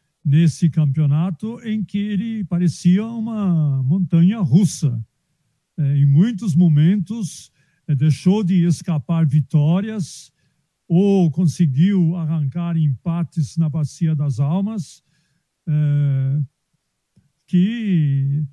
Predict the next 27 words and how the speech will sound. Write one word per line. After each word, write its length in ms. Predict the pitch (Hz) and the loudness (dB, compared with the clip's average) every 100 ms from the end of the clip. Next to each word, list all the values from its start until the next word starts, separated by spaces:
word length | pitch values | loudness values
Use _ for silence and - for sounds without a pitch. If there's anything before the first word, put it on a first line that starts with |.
| _ _ | _ _
deixaram 600 | - 156 175 160 202 208 214 | -2 0 0 -2 -2 -4 -2
o 120 | 170 | -2
torcedor 680 | 180 170 - 156 131 170 175 | 0 -2 0 0 2 0 -2
aurinegro 960 | 175 160 147 131 160 190 208 220 185 | 0 2 2 2 2 0 -4 -2 0
de 400 | 147 165 180 151 | 2 2 2 0
cabelo 380 | 151 147 123 196 | -2 -2 0 -2
em 140 | 262 175 | -2 0
pé, 320 | 160 143 120 _ _ _ _ _ _ - | 0 0 -4 _ _ _ _ _ _ -2
ou 220 | 151 196 | 0 2
então 260 | 175 220 | 0 0
sem 220 | - 240 254 | -2 -2 -8
cabelo, 460 | 269 196 180 131 | -2 2 4 4
né? 180 | 123 156 | 2 0
Porque 320 | 143 120 - | -2 -4 -2
muita 300 | 139 175 190 | 0 0 2
<laughs> 80 | 180 | 0
gente 560 | - - 165 180 233 220 _ _ _ - | 0 2 4 4 -2 -12 _ _ _ -4
deve 260 | 139 175 | -2 0
ter 200 | 160 208 | -2 -6
ficado, 880 | 151 214 170 160 185 214 180 139 127 110 _ _ _ _ _ - | -6 -6 -2 -2 -2 -2 0 0 -4 -8 _ _ _ _ _ -6
é, 580 | 156 143 135 131 131 131 139 - _ _ _ _ _ | -2 0 -2 -2 -2 -4 -6 -10 _ _ _ _ _
até 280 | 147 - 190 | -4 -2 -4
careca 540 | 185 285 240 190 156 151 | -6 -6 -2 -2 0 0
aí 160 | 151 | 2
por 220 | 175 220 | 0 -6
conta 400 | 151 151 185 208 | -2 0 0 0
das, 680 | 175 160 151 139 - - - | -2 -2 -2 -4 -8 -16 -20